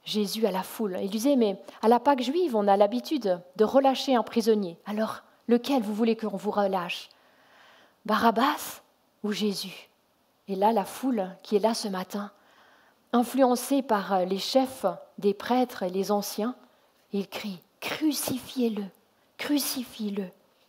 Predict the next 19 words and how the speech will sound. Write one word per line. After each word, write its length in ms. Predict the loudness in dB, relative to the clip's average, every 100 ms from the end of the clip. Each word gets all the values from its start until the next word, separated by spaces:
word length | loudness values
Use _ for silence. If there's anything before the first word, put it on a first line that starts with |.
| _ _ _
qu'il 180 | -2 -2
soit 260 | -2 -4
crucifié. » 680 | -6 -6 -6 -6 -10 -12 -14 -16 _ _ _ _ _ _ _ _ _ _ -20 -20 -20 _ _ _ _
C'est 220 | -18 -12
terrible, 480 | -8 -4 -4 -6 -10
c'est 220 | -12 -12 -2
terrible 380 | -2 0 -2
d'entendre 320 | -2 -2 -2 -2
cette 200 | -6 -6
parole 320 | -6 -6 -4
quand 200 | -4 0
on 80 | -2
sait 200 | 0 -4
à 60 |
quel 220 | 0 -2
point 180 | 0 0
Jésus 280 | 0 0 0
nous 280 | -2 -2 -6
aime 240 | -8 -14